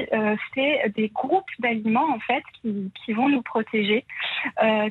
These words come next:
qui sont par exemple, euh, les aliments qui sont très riches en fibres, parce que les fibres ont vraiment un, un, un effet protecteur sur les mécanismes de genèse des cancers. Donc ça va être par exemple les céréales complètes,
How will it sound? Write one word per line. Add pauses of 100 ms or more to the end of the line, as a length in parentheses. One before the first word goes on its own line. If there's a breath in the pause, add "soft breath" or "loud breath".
qui
sont
par
exemple,
euh,
les
aliments
qui
sont
très
riches
en
fibres,
parce
que
les
fibres
ont
vraiment
un,
un, (300)
un
effet
protecteur
sur
les
mécanismes
de
genèse
des
cancers. (500 loud breath)
Donc
ça
va
être
par
exemple
les
céréales
complètes,